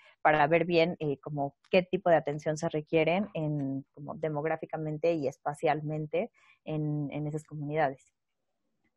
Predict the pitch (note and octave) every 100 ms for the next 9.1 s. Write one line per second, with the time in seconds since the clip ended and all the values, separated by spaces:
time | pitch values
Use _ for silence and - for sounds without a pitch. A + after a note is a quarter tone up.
0 | _ _ - F3 F3+ F3+ E3+ D#3+ D#3 D3+
1 | - D#3+ D#3+ - D#3 D3+ D3 E3 F3 F3
2 | E3+ E3 - F#3 G3+ A3+ A#3 A#3+ A#3+ -
3 | G3 - F#3 G3 F#3+ G3 G3 G3+ E3+ E3+
4 | F3 F#3 F#3+ F3+ F3 F3 F3+ D#3+ D3 D#3
5 | E3 F3+ A3+ C#4 - E3 D#3 D#3 D3+ D3
6 | D3 _ - D#3 D#3 D3+ D3 D3 D3+ -
7 | _ - E3 F3+ E3+ D#3 - D#3+ D#3+ E3
8 | D#3 D3+ D3+ - E3 E3 E3 - A#3 -
9 | D#4+